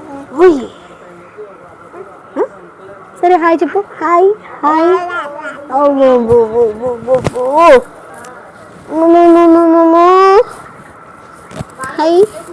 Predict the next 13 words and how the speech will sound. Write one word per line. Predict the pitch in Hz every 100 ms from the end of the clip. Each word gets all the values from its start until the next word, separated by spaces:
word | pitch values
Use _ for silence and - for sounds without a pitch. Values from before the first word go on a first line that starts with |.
| 339 - - 320 -
మనం, | 320 359 440 415
మనం | 359 403 370 311 254
బొబ్బులు | 330 330 339 359
చూద్దామా? | 294 320 403 466 - - - -
బొబ్బులు | 285 285 294
చూద్దామా? | 302 277 294 330 466 - - -
బొబ్బులు | 262 233 262
చూడడానికి | 294 254 285
వెళ్దామా? | 285 269 302 453 - - - - - - - - 196
బోబు. | 226 208 202 - 320 - - - -
బోబు | 330 370 403
చూద్దాం | 381 359
పద. | 359